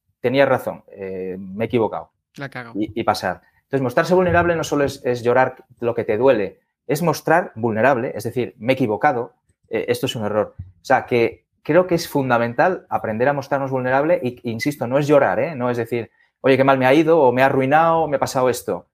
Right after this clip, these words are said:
Speaker 1: Eh, si, no, so-, no solo eso, sino decir, "Oye, me he equivocado", perdonar, eso es una gran vulnerabilidad y eso es
Speaker 2: Sí.
Speaker 1: fundamental para los equipos.
Speaker 2: Sí, sí, sí. Y también, ¿sabes qué creo que es, em,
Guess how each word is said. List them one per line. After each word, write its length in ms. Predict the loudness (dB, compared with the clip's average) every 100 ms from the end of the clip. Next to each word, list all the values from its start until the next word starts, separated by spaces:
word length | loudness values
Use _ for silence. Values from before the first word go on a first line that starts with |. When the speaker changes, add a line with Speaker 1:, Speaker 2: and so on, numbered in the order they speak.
| _ -20 _ -8
Speaker 1:
Eh, 300 | -2 0 -2 -4
si, 180 | -4 -2
no, 140 | -2
so-, 260 | 0 0 0
no 120 | 0
solo 220 | 2 2
eso, 160 | 2 -2
sino 200 | -8 -6
decir, 240 | -6 -4
"Oye, 180 | -4 -4
me 180 | -4 -6
he 20 |
equivocado", 600 | -2 0 2 2 2 -4 _ _ _ _ -2
perdonar, 400 | 2 4 2 2
eso 140 | 0 -4
es 80 | -2
una 140 | 0
gran 180 | 0 0
vulnerabilidad 680 | -2 -2 -4 -4 -6 -6 -6
y 80 | -8
eso 140 | -8
es 80 | -6
Speaker 2:
Sí. 180 | 0 2
Speaker 1:
fundamental 560 | 2 2 0 2 2 2
para 160 | 0
los 140 | -2 -6
equipos. 440 | -20 -20 _ -20 _ _ _ _ _
Speaker 2:
Sí, 220 | -2 -2
sí, 140 | -2 -4
sí. 160 | -6 -4
Y 100 | 0
también, 280 | 2 2
¿sabes 240 | 0 -2 0
qué 160 | -2
creo 240 | 2 0 0
que 200 | 0 0
es, 260 | -2 -8 -4
em, 680 | -2 0 0 -2 -2 -4